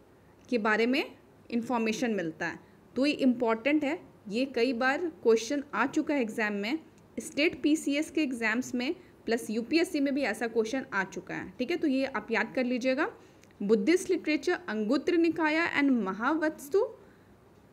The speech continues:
जैन लिटरेचर भगवती सुत्ता, ठीक है।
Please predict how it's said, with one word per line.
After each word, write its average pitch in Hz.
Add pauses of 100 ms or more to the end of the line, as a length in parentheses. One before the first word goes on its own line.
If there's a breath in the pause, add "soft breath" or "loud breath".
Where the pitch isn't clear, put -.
जैन 226
लिटरेचर 285 (100)
भगवती 220
सुत्ता, - (180)
ठीक 240
है। 440